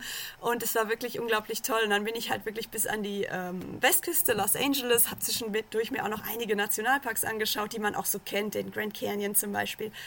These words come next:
Bin dann nach San Francisco, weil ich das auch immer super fand, weil ich diesen ganzen Hippie-Vibes auch mal so ein bisschen nachspüren wollte. Das fand ich auch geschichtlich sehr spannend.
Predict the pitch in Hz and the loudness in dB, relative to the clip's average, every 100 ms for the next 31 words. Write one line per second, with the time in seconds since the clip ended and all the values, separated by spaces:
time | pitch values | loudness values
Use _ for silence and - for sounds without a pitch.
0 | - - - - 220 208 202 220 220 202 | -14 -14 -8 0 2 4 4 4 2 2
1 | - 302 - - 240 220 233 - 202 190 | 2 4 4 6 4 4 2 0 0 0
2 | 220 208 202 247 240 214 214 208 202 202 | -2 0 0 0 0 2 2 0 2 0
3 | 208 202 202 196 196 - - 330 359 294 | 0 -2 0 0 -2 -8 -4 0 2 2
4 | 214 220 226 208 220 220 226 202 214 208 | 4 4 4 4 4 4 4 4 4 2
5 | 220 220 196 202 233 - - 196 196 190 | 2 4 4 4 4 0 2 2 4 2
6 | 202 196 - 220 202 - - - 285 - | 2 0 0 0 0 -4 -2 -2 -2 -2
7 | 226 220 208 - 208 220 | -2 0 -2 -2 -2 -2